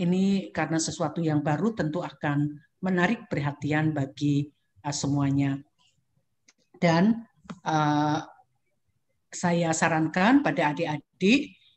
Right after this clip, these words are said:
kalau tadi sudah ada yang menyampaikan bahwa ada bumdes ya, bumdes ini benar-benar bisa dimanfaatkan untuk pengembangan pariwisata, eh, bagi generasi muda. Tapi yang jelas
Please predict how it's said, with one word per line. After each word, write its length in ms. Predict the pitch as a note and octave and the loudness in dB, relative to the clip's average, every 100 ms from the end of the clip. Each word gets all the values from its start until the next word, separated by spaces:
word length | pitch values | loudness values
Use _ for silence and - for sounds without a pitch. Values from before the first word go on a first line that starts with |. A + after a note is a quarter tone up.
| - | -2
kalau 180 | E3+ E3+ | 0 2
tadi 300 | F3 G3+ G#3 | 0 2 -2
sudah 320 | F#3+ E3+ D#3 | 0 0 0
ada 140 | D3 | 0
yang 160 | D#3 D#3+ | 0 2
menyampaikan 640 | D#3+ D#3 D3+ E3 F#3 F3 - | 2 0 0 2 6 8 6
bahwa 420 | - G5+ F#5 D#5 E5 D5+ - _ _ | 2 -4 0 4 4 4 -2 _ _
ada 460 | F#3 F3+ F3+ E3 D#3 | 2 2 4 2 2
bumdes 640 | E3 D#3 D3 G3 A3 - | 0 0 4 4 4 0
ya, 300 | D3+ D3 G3 - _ _ _ _ | 0 0 -2 -8 _ _ _ _
bumdes 480 | F#3 F3 E3+ G#3 C#4 - | 0 0 4 4 2 2
ini 240 | G3 G#3 | 2 2
benar-benar 720 | F#3+ F3+ F3 E3+ F3 F3+ G3+ G3+ | 2 0 0 0 0 2 2 0
bisa 400 | E3+ - E3 D3+ | -4 0 0 0
dimanfaatkan 1040 | - D#3+ D#3 D#3+ D#3+ F3 D3+ D3+ - A#3 A#3 | -2 0 2 2 0 -2 -6 -4 0 0 0
untuk 420 | D#3+ - A3+ - - _ _ - | -4 -2 -2 -4 -20 _ _ 2
pengembangan 560 | G#3+ G3 E3+ F3+ F#3+ | 4 4 4 2 2
pariwisata, 880 | F3+ F3+ E3 - D#3+ - F#3 G#3+ A#3+ - - _ _ _ - D#3+ | 0 -2 -4 -2 -4 0 2 2 2 -2 -18 _ _ _ -8 -4
eh, 140 | E3 | -2
bagi 320 | - E3 G3+ | 0 -2 0
generasi 480 | G3+ E3+ D3+ D3 - | 0 2 2 0 -2
muda. 320 | C#3 C3+ D3 C3+ | -2 0 -2 -2
Tapi 400 | D#3+ D#3 A#3+ A3+ | -4 -2 0 2
yang 160 | D#3+ D#3 | 2 2
jelas 400 | D#3 E3 A#3 | 0 2 2